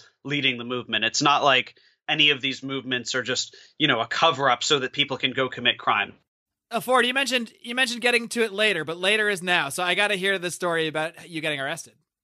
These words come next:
Speaker 2: <laughs>
Speaker 1: Uh, you can, you can search Ford Fisher arrested, and you'll be able to find the footage. Uh, so video is online on the, on the final day of curfew in Baltimore. So, so during the riots in Baltimore,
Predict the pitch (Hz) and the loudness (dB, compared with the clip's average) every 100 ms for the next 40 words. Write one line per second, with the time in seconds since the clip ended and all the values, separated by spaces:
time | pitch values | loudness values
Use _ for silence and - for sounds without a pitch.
0 | _ - - _ _ _ _ - 147 139 | _ -20 -20 _ _ _ _ 0 4 4
1 | 160 214 - 156 233 233 - 214 190 - | 2 -2 -4 -2 0 0 2 4 4 0
2 | - _ _ _ _ _ _ _ - 156 | -8 _ _ _ _ _ _ _ -2 -2
3 | - 147 143 127 127 131 127 113 117 113 | 0 -2 0 2 0 0 -6 -10 -12 -16
4 | - 127 123 113 - 123 123 - 143 127 | -8 -4 -4 -6 -4 -4 -4 -4 -4 -2
5 | 110 104 - 123 120 170 147 180 220 190 | -2 -4 0 2 4 2 2 4 4 6
6 | 175 180 175 143 123 127 - 151 151 151 | 4 4 2 2 0 -2 0 0 0 -2
7 | 151 147 139 131 _ - 165 160 139 - | 0 0 -2 -6 _ -2 0 2 -2 -2
8 | 160 180 240 226 147 165 175 170 143 123 | 2 2 2 -4 0 2 4 2 -2 -8
9 | - - 175 180 139 131 120 113 113 139 | -14 -6 -4 -4 -4 -2 -2 -6 -2 2
10 | 131 123 123 120 113 - 147 139 - 117 | 4 2 0 -8 -14 0 2 2 -2 -10
11 | 110 113 165 156 - 170 139 175 220 196 | -8 0 2 2 2 0 4 2 4 4
12 | 165 165 165 135 135 135 127 123 113 | 4 4 -2 0 0 0 -8 -8 -10